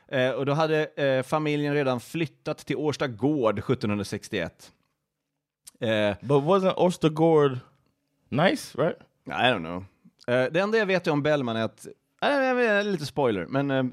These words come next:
Speaker 1: vi, låt oss bara säga att Årsta gård är lite sämre än det Daurerska
Speaker 2: Okej.
Speaker 1: huset.
Speaker 2: Okej.
Speaker 1: Eh, eller Daurerska å-, gården, vad fan hette. Eh, men,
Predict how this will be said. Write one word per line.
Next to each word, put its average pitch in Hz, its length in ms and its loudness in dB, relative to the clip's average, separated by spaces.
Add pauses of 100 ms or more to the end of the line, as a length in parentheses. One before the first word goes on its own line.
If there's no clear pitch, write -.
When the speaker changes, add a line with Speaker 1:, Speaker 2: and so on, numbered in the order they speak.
(200)
Speaker 1:
vi, 156 360 -2
låt 202 260 0
oss 165 100 -4
bara 156 120 6
säga 135 180 4
att - 140 0
Årsta 147 280 0
gård 123 200 2
är 107 40 4
lite 101 200 0
sämre 95 540 -2
än 98 80 -2
det 98 80 0
Daurerska 92 380 2
Speaker 2:
Okej. 101 220 2
Speaker 1:
huset. - 340 -10 (140)
Speaker 2:
Okej. 95 280 -4 (560)
Speaker 1:
Eh, 110 100 -4 (360)
eller 98 140 0
Daurerska 92 440 -2
å-, 85 320 -8
gården, 92 340 0
vad 85 100 -6
fan 90 120 -2
hette. 90 220 -4 (220)
Eh, 95 80 -4 (420)
men, 151 400 -2